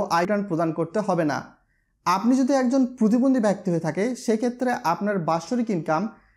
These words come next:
সাড়ে চার লক্ষ টাকা পর্যন্ত হয়ে থাকলে কিংবা এই রেঞ্জের মধ্যে থাকলে আপনার টাকার উপর কোনো প্রকার কর দেওয়া লাগবে না। আপনি যদি একজন গ্যাজেটযুক্ত মুক্তিযোদ্ধা হয়ে থাকেন সেক্ষেত্রে আপনাকে চার লক্ষ পঁচাত্তর হাজার টাকা পর্যন্ত যদি আপনার বাৎসরিক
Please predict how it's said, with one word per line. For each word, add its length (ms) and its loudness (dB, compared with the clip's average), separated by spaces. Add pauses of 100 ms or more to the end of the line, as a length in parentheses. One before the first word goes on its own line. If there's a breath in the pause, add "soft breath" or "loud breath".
সাড়ে 320 -2
চার 200 -2
লক্ষ 240 -2
টাকা 220 0
পর্যন্ত 360 0
হয়ে 240 2
থাকলে 360 0
কিংবা 280 -2 (140)
এই 160 4
রেঞ্জের 360 0
মধ্যে 220 -2
থাকলে 280 -4 (520 soft breath)
আপনার 400 0
টাকার 240 0
উপর 280 2
কোনো 220 -2
প্রকার 260 -2 (120)
কর 240 2
দেওয়া 200 2 (140)
লাগবে 340 0
না। 140 -2 (600)
আপনি 280 0
যদি 160 2
একজন 280 2 (140)
গ্যাজেটযুক্ত 680 2 (120)
মুক্তিযোদ্ধা 580 0
হয়ে 200 2
থাকেন 280 -2
সেক্ষেত্রে 520 -2
আপনাকে 400 0 (580 soft breath)
চার 260 0
লক্ষ 200 2 (140)
পঁচাত্তর 440 0
হাজার 220 0
টাকা 180 0
পর্যন্ত 420 2
যদি 180 -2
আপনার 260 0
বাৎসরিক 460 -2